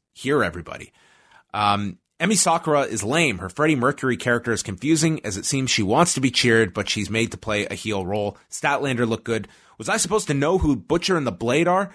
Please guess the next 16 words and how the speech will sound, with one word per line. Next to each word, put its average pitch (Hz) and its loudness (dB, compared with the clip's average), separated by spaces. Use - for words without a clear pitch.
I - -6
felt 190 0
like 151 2
Jerry 175 2
Lawler 156 2
for 95 -4
a 87 -4
second. 87 -4
It's - -8
nice 170 0
they 143 2
found 151 0
something 127 -2
for - -4
Allie, 139 2
though. 95 -2